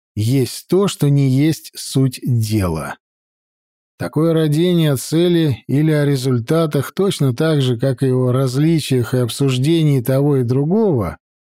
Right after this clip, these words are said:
есть поэтому работа более лёгкая, чем, быть может, кажется.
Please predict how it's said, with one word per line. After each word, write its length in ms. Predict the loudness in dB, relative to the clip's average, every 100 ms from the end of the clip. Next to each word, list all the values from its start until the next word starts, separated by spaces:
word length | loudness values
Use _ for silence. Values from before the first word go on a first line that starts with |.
| _ _ _ _ _ -4
есть 540 | -2 2 2 0 -2
поэтому 520 | -2 0 0 0 0
работа 480 | 0 0 0 0 0
более 500 | 0 2 2 2 2
лёгкая, 680 | 2 2 -2 -2 -4 -4 -8 _ _ _ _ _ _ _ _ -10
чем, 300 | -2 0 0
быть 160 | 0
может, 400 | 0 0 0 -4
кажется. 800 | -2 -2 -2 -4 -10 -12 -12 -14